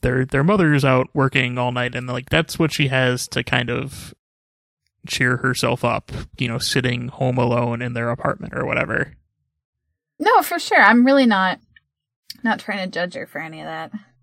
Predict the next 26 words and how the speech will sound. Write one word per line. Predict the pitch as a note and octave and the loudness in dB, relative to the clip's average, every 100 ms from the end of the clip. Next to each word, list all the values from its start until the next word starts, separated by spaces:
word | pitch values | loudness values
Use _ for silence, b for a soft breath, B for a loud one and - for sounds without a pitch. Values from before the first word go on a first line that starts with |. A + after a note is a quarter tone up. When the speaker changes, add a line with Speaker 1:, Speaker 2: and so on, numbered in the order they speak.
| _ _ B B B B B B B B _ _ _ _ _ _ _ _ _ _ _ _ _ _ _ - | _ _ B B B B B B B B _ _ _ _ _ _ _ _ _ _ _ _ _ _ _ 0
Speaker 1:
Yeah. | E3 - - _ _ _ _ _ _ _ _ _ _ _ _ _ _ _ _ _ _ _ | 2 2 -2 _ _ _ _ _ _ _ _ _ _ _ _ _ _ _ _ _ _ _
I | D3 | 2
think | C#3 G#3+ | 4 2
I | G3 | 2
was | D#3 - - - _ - | 2 -2 -12 -18 _ -6
trying | D3 D#3 | 0 2
to | D3+ | 2
make | D3 | 0
a | D3 | 0
point | - D3+ - | 0 0 0
somewhere | - D3 D3 C#3+ | -4 -2 0 -2
before | - - D3+ | -4 -4 0
that, | E3+ F#3 - | 2 0 -2
but | - | -6
I | C#3 | -8
forgot | B2+ B2 C#3+ - | -6 -2 -2 -2
what | C3+ | -6
it | - | -6
was | C#3+ D#3+ | -6 -4
at | F3+ | -6
this | F#3 | -8
point, | - F#3+ G3 - _ | -2 -2 -2 -6 _
so | - D4+ | 0 0
it's | D#4+ G#4+ | 2 2
Speaker 2:
<laughs> | |
Speaker 1:
fine. | F#4 - E4+ | 2 2 -4